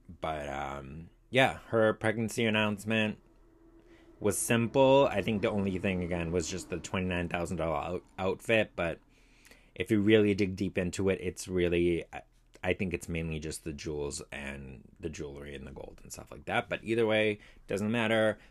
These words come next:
Congratulations, Rihanna. Congratulations, A$ap Rocky. I hope you guys have, you know, a wonderful child and make great parents. So, yeah, that's,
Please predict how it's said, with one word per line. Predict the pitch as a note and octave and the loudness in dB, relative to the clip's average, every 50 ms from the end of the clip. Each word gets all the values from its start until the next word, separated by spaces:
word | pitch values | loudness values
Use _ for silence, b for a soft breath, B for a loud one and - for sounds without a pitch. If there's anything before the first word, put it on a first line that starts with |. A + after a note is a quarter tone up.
| B _ - | B _ -10
Congratulations, | - G2 F#2+ G2+ G2 F#2 G2+ G2+ G2+ G2 F#2+ - - G2+ F2 E2+ | -2 0 2 2 2 2 0 -2 0 -2 -2 -2 -4 -6 -6 -4
Rihanna. | F#2 F#2+ F#2+ G#2+ A2 A2 A2 A2 A2 G#2 G2+ G#2 G#2 G#2 - | -4 -2 -2 0 0 -2 -2 -2 -2 -2 -2 -2 -2 -4 -6
Congratulations, | - - F2+ F2+ F2 E2+ E2+ D#2+ E2 F#2+ F#2 F#2 F#2 F2 - F#2+ E2+ - - | -8 -6 -4 -2 -2 -2 -2 -4 -4 -2 -2 -2 -2 -2 -4 -6 -8 -6 -6
A$ap | F2 F2 - - F2+ E2+ - - | -6 -4 -2 -2 -2 -2 -2 -2
Rocky. | G#2 A2+ A2+ G#2+ A2 B2 B2 A2+ A2 G#2 G#2+ A2 B B B B B B B B B B B _ _ _ _ _ _ _ _ _ _ | -2 -2 -2 -4 -6 -6 -4 -4 -2 -2 -4 -6 B B B B B B B B B B B _ _ _ _ _ _ _ _ _ _
I | - F2+ | -8 -6
hope | F#2+ F#2 F2+ - | -6 -6 -6 -6
you | F2+ | -4
guys | E2+ F2 E2+ E2 E2 D#2+ D#2+ D#2+ D#2+ D#2 D#2 D#2+ - - - - - - - _ _ _ | -2 -2 -2 0 0 -2 -2 -4 -4 -4 -6 -8 -10 -10 -10 -10 -12 -16 -20 _ _ _
have, | - - D#2+ D#2 D2 - - C#2+ C#2+ D2+ E2+ E2+ - _ _ _ _ _ _ _ _ _ | -6 -2 0 0 0 0 -2 -4 -8 -12 -16 -18 -20 _ _ _ _ _ _ _ _ _
you | - F#2 D#2 | -10 -10 -10
know, | - C#2 C#2 - _ _ - - - - - - - - _ _ _ | -10 -10 -14 -16 _ _ -10 -10 -10 -12 -16 -18 -20 -20 _ _ _
a | E2 | -10
wonderful | D#2+ D#2+ E2 E2 E2 D#2+ - F#2 | -8 -6 -6 -6 -6 -6 -6 -8
child | E2 - - D#2+ D#2+ D#2 D2 C#2+ D2 D2 - - | -10 -8 -8 -6 -6 -4 -4 -4 -6 -6 -8 -10
and | - D#2 D#2 D2+ C#2 C#2+ C#2 C#2 D2 - b b b b b b b b b b b b b b _ _ _ _ _ _ _ _ _ _ - | -12 -12 -12 -10 -10 -10 -12 -12 -14 -16 b b b b b b b b b b b b b b _ _ _ _ _ _ _ _ _ _ -12
make | D#2+ E2 E2 D#2 - _ | -8 -8 -8 -8 -8 _
great | - D#2 B1+ - - | -8 -8 -8 -8 -10
parents. | - - D#2 C#2+ - - C#2+ D2 - - | -14 -12 -12 -12 -14 -14 -18 -18 -14 -12
So, | - - - - - - - - - - - - - _ - | -10 -10 -10 -12 -10 -10 -10 -10 -10 -12 -18 -20 -20 _ -10
yeah, | A2+ A#2+ D#3 E3 _ _ _ _ - | -8 -8 -8 -10 _ _ _ _ -8
that's, | D#2+ D2+ E2 - - - - - | -8 -6 -6 -8 -10 -12 -14 -14